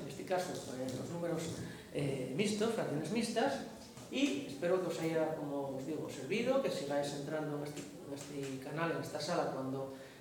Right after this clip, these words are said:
lo veáis necesario. Y, como siempre, muchas gracias.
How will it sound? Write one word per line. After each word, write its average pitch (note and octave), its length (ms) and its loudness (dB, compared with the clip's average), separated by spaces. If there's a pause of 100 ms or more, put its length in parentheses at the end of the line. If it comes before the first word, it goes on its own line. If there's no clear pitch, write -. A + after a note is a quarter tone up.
(160)
lo C#3+ 100 0
veáis D#3 200 4
necesario. G#3 500 6
Y, - 120 6
como D#3+ 200 0
siempre, F3 320 0
muchas D3 240 0
gracias. - 380 -10